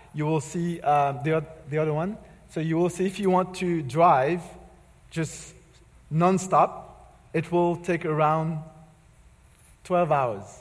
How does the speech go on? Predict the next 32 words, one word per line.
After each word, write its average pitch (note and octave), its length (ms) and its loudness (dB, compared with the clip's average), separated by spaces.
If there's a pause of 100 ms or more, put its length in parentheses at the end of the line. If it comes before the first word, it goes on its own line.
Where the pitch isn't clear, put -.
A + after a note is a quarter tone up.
(560)
But D3+ 240 2
if - 180 -4
you F3 100 -6
stop, - 680 -6 (140)
it C#4+ 140 -8
will G#3+ 120 -6
be D3+ 100 -6
more. A2 340 -8 (460)
So, D#3 240 2
<laughs> G3+ 1200 6
so G#3 120 4
that's G3 280 6
my A3 100 10
address. G#3 720 8
<laughs> B3+ 40 -4 (540)
My F#3 200 8
address, F#3+ 440 8
so F3 160 4
to - 160 -6
go, G4+ 800 4
so C#3+ 220 0
I C#3+ 80 2
didn't C#3 200 -4
drive. B2+ 300 0
So, A#2 220 -6
you A2 60 -12
know, G#2+ 180 -12 (680)
you D#3 140 -4
were D#3 160 2
kind E3 340 -2
enough C#3+ 380 -2
to, B2+ 280 -6